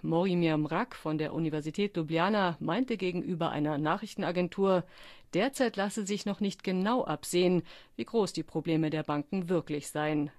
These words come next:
Er tritt dafür ein, dass Slowenien im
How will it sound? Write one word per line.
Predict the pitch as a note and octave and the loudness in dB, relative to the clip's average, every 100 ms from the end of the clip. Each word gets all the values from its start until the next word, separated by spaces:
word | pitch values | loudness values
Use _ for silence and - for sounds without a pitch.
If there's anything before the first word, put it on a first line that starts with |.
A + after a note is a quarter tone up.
| - - | -20 -4
Er | E3 | -2
tritt | - D3+ D#3+ | -2 -4 -4
dafür | D#3+ F3 | 0 0
ein, | F3 G#3+ A#3+ - - - | 2 4 2 0 -18 -8
dass | G3 - | -8 -2
Slowenien | F#3+ D#3+ G3 C4+ B3+ | -2 2 4 6 6
im | F3+ D#3+ | 4 2